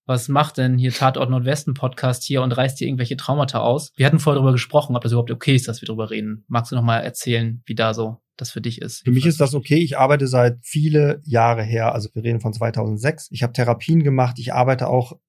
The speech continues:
Speaker 2: in meinem Beruf viel damit und auch sehr früh schon, hab das selbst dadurch viel verarbeitet und hab Vorträge darüber gehalten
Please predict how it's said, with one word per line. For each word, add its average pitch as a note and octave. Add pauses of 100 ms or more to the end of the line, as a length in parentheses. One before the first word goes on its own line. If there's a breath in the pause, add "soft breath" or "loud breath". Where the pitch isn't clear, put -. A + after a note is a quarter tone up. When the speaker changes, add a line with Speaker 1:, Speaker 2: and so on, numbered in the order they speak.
(140)
Speaker 2:
in B2+
meinem B2
Beruf D3
viel G#3
damit D3
und C3
auch C3
sehr C#3
früh G#3
schon, D3+
hab -
das B2+
selbst D#3+
dadurch C#3
viel C#3+
verarbeitet B2+
und A#2
hab A#2+
Vorträge C#3+
darüber A#2+
gehalten A#2+